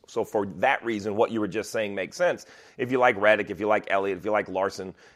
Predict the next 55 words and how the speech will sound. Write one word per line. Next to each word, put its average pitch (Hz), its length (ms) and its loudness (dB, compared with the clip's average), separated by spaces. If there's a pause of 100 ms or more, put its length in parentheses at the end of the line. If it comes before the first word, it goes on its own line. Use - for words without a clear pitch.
(100)
even 123 240 0
Truex 104 480 0
at 87 100 -6
the 82 80 -14
top 98 380 2
of 85 160 -4
the, 82 160 -6 (100)
the, 90 220 -8
the 92 160 -8 (160)
leaderboards, 95 600 -4
even 117 260 -4
Don, 92 200 0 (220)
you 120 100 -6
know, 85 80 -10
the 85 80 -10
Dinger 104 300 -4
at - 80 -10
nine 98 220 -4
to 92 60 -4
one, 90 280 -4 (480)
uh, 135 60 -4
man, 151 260 0
just 170 140 -2
wait 107 260 0
and 95 100 -12
see 110 140 -4
if 101 100 -4
they're 98 120 -4
good 95 340 -2
because 92 380 -4 (240)
what 139 220 0
are 117 40 0
they 107 60 0
gonna 90 200 -2
move? 87 360 -8
But 107 340 4
there's 113 160 0
some 110 120 -4
names 107 240 -6
down 127 320 2
the 104 60 -2
list, 92 280 -6
though, 85 240 -4 (340)
that 101 120 0
I 110 180 6
think 110 380 -6
if 90 100 -10
things 113 260 -2
go 104 160 2
right, 101 280 2
they 98 120 -4
could 101 160 -8
win 98 140 -6
the 87 60 -8
race, 90 520 -4